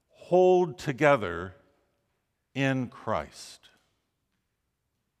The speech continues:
Now, that is so hard to do, to hold both compassion and conviction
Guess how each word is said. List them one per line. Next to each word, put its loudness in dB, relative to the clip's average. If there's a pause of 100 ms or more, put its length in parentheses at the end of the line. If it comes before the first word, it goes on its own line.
(1300)
Now, 4
that 6
is -6 (400)
so -6
hard 0
to -6
do, -6 (1300)
to -8
hold -2
both -2
compassion -4
and -4
conviction -10